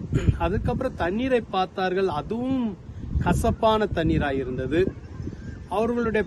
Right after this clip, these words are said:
பிரயாணத்துல பல சவால்களை சந்தித்தார்கள். ஆனால் அந்த சவால்களை எல்லாவற்றையும் அவர்கள் ஜெயம் கொள்வதற்கு கர்த்தர் உதவி செய்தார். ஏனென்றால் அவர்களை நடத்தினவர் சர்வ வல்லமையுள்ள தேவனாகிய கர்த்தர்.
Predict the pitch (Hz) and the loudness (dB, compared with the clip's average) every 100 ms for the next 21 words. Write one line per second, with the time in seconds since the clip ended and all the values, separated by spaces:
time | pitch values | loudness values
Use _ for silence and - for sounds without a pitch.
0 | - 220 247 277 277 233 220 165 131 120 | 0 -2 0 0 0 0 2 2 2 -2
1 | - - - 214 233 269 254 214 175 156 | -4 -4 0 4 6 6 6 6 6 2
2 | - 220 233 269 262 226 220 202 190 170 | 2 2 4 4 4 4 2 2 2 2
3 | 165 156 143 143 139 127 - - - - | 2 2 2 4 0 -2 -4 -4 -6 -4
4 | - - - 226 269 247 226 240 - 220 | -6 -6 2 4 6 6 4 0 -4 0
5 | 202 - 247 277 302 269 254 247 220 - | 0 2 2 4 4 6 6 6 2 -4
6 | - - - - 220 262 285 277 269 - | -6 -6 -4 -2 -2 0 2 2 2 2
7 | 254 208 185 165 - 214 247 - 220 202 | 4 4 2 2 2 4 4 4 2 2
8 | 190 - 180 - 190 170 170 - 170 156 | 0 0 0 2 2 4 4 4 2 2
9 | 147 165 190 175 180 139 117 - - - | 2 2 4 4 4 4 0 -4 -8 -10
10 | - 160 170 170 165 156 - 170 220 - | -2 2 4 4 4 6 6 6 2 0
11 | - 208 160 165 - 208 226 233 220 208 | -2 -2 0 -2 0 -2 0 -2 0 0
12 | 208 196 190 170 165 165 156 151 143 - | 2 4 2 2 2 2 0 -2 -4 -4
13 | 135 - 151 | -6 -2 -2